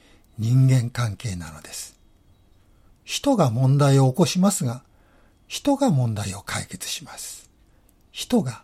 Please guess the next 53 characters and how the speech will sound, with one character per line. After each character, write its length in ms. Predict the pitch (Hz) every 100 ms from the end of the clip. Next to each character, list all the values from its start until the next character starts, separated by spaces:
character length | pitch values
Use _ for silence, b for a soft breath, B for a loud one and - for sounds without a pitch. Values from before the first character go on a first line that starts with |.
| b b b b -
問 280 | 127 127
題 280 | 110 92 92
を 180 | 180 220 b b b -
解 280 | - 247 226
決 240 | 135 -
す 100 | -
る 100 | 117 -
鍵 360 | - - 233 151
で 120 | -
す。 240 | - - _ _ _ _ _ _ _ _ _ _
神 200 | - 98
様 240 | - 104
が 280 | 117 165 175 b b b -
問 320 | 135 170 185
題 260 | 170 170
解 260 | - 220 214
決 240 | 175 139
の 120 | 131 120
た 160 | 143
め 120 | 143
に 120 | 120 123
与 360 | 101 - 147
え 60 | 147
て 100 | 180
く 100 | 135
だ 120 | 165
さ 160 | - 214
っ 80 | -
た 80 | 147
方 320 | - 139 165
法 280 | 180 202 180
は、 180 | 131 - _ b b
制 460 | - - - 247 220
度 160 | 147
や 160 | 120 117 -
組 120 | - 214
織 340 | - - 135
を 140 | 127 -
変 240 | - 147 208
え 40 |
る 120 | 196
こ 160 | 190 180
と 140 | 208
で 100 | 196
は 140 | 165 104
な 140 | 95
く、 240 | - 185 185 b b b b _
正 360 | - 165 262 254
し 320 | - 262 208
い 40 |
場 180 | 127 123
所 240 | - 117
に 320 | 90 113 220